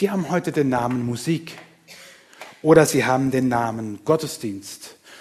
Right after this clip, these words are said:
Oder sie haben den Namen Gottesdienstort oder Gottesdienstzeit oder Bibelübersetzung. Sie haben den Namen Musik. Ich habe es letztes Mal schon gesagt. Die einen sagen Musik,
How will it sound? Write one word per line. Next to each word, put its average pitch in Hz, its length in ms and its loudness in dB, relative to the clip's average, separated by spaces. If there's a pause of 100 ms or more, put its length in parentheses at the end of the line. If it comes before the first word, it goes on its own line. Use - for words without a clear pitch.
(200)
Oder 175 240 6
sie 160 160 2
haben 143 100 2
den 135 140 0
Namen 123 520 0
Gottesdienstort 131 1000 -4 (400)
oder 175 180 2
Gottesdienstzeit 139 960 -4 (140)
oder 127 160 -4
Bibelübersetzung. 139 1120 -4 (3000)
Sie 139 160 0
haben 185 120 2
den 190 120 2
Namen 175 460 0
Musik. 156 480 -2 (260)
Ich - 100 -20
habe 135 100 -4
es - 60 -6
letztes 202 300 0
Mal 190 160 0
schon 180 140 -2
gesagt. 175 360 -2
Die 165 100 4
einen 180 340 2
sagen 175 340 4
Musik, 156 360 0